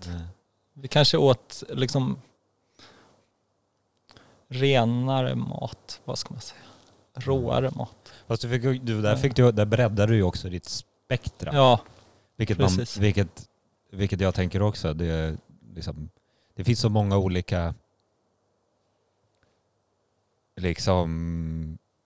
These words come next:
Speaker 1: mat är så mångfacetterat. Det finns så många s-, sätt att
Speaker 2: Mm.
Speaker 1: göra mat på.
Speaker 2: Ja.
Speaker 1: Sen så,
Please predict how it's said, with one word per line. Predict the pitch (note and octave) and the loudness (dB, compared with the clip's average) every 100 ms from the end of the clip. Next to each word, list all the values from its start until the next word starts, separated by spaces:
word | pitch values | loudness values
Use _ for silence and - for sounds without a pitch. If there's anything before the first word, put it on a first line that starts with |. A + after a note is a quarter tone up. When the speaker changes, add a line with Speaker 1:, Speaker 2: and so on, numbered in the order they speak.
| _ _ _ _ _ _ _ _ | _ _ _ _ _ _ _ _
Speaker 1:
mat | A2 A#2+ - | 0 0 0
är | A2 | -2
så | A#2 | 0
mångfacetterat. | A#2+ C3 A2 A2 - G#2 C3+ C3 F#2 | 2 2 2 0 -2 -2 2 2 2
Det | E2+ | -2
finns | G#2+ | -2
så | B2 | -2
många | A#2 A#2+ A2+ G2 | 0 0 0 -2
s-, | F2 - _ _ _ _ | -4 -10 _ _ _ _
sätt | - - C#3+ - - - - - _ _ _ _ _ _ | -12 2 2 2 -10 -20 -20 -20 _ _ _ _ _ _
att | G#2 | -2
Speaker 2:
Mm. | D3 A2+ | 2 4
Speaker 1:
göra | A#2 G2 F#2+ | 6 4 2
mat | A2+ C3 A2+ - | 2 2 2 -4
på. | - D2+ - _ _ _ _ _ | -8 -10 -12 _ _ _ _ _
Speaker 2:
Ja. | D3+ B2 - _ _ _ _ _ _ _ _ _ _ _ - | 2 2 2 _ _ _ _ _ _ _ _ _ _ _ -2
Speaker 1:
Sen | - A#2 | 2 2
så, | C#3 | 2